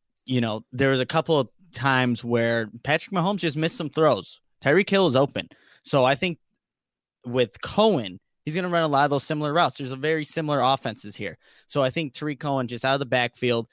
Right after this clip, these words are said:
and it was Dante Hightower, I think, that was, uh, just kinda blew a coverage there, and t-, Tyreek Hill's able to just go straight th-, right th-, right down the middle, wide open. Patrick Mahomes misses it.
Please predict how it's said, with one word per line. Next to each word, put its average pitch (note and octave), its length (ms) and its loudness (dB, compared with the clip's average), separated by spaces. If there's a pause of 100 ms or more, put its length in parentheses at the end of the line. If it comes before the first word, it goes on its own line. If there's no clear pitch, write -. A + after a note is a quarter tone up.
(280)
and A#2+ 360 -4
it B2+ 80 -4
was A#2+ 120 -4
Dante C3+ 340 0
Hightower, B2 460 0
I A2 80 -2
think, A#2 200 -6
that A#2 140 -4 (120)
was, G#2+ 600 -8
uh, G2+ 380 -4 (180)
just A#2+ 280 -2
kinda C3+ 180 2
blew B2 240 2
a A2+ 40 2
coverage B2+ 400 0
there, G#2 260 0 (240)
and A2+ 120 -2
t-, B2+ 140 -6 (140)
Tyreek B2+ 300 0
Hill's B2+ 180 2
able A#2+ 220 4
to A2 60 -4
just A2+ 180 -2
go A#2 140 2
straight B2 320 0
th-, - 140 -8
right B2 220 2
th-, - 160 -6
right C3 240 2
down D3+ 180 4
the C3 80 2
middle, B2 440 2 (320)
wide D3 200 4
open. C#3+ 260 2
Patrick C#3 320 0
Mahomes B2 380 -4
misses A#2+ 300 -8
it. G2 140 -12